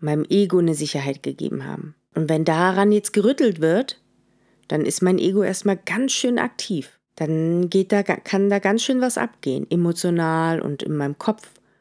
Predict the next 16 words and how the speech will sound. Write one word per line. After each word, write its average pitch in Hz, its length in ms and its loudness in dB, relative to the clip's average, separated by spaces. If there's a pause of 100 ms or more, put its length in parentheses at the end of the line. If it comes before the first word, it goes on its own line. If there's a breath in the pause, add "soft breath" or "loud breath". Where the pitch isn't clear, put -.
(160)
Und 165 140 0
deswegen 185 280 0
ist 185 100 -2
Bewusstsein 196 500 0
so 143 160 -6
wichtig. - 520 -12 (200)
D-, - 120 -10
weil 50 340 -4
dann - 180 -6
kann 156 180 -6
ich 151 80 -6
sagen, 156 200 -2
„Okay, 254 280 -4
verstehe 214 600 0
ich, - 320 -8
aber 208 500 0